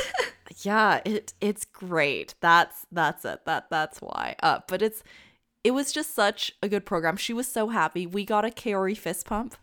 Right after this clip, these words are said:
Speaker 2: I love a good
Speaker 1: Yes.
Speaker 2: Kaori fist pump. You know she's stoked when, when she fist pumps at the end. And she has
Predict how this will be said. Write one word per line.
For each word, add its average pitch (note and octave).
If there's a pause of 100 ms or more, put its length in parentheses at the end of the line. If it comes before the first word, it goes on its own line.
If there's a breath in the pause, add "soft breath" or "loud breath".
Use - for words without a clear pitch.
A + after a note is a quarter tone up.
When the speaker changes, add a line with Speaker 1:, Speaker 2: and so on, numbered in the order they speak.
(340 soft breath)
Speaker 2:
I G3+
love F#3
a F3
good F#3
Speaker 1:
Yes. D3+
Speaker 2:
Kaori C#3
fist -
pump. -
You G3
know E3
she's D#3+
stoked -
when, -
when C#3
she -
fist -
pumps -
at C#3
the F#2
end. G2+
And E3 (300 loud breath)
she A#3+
has A#3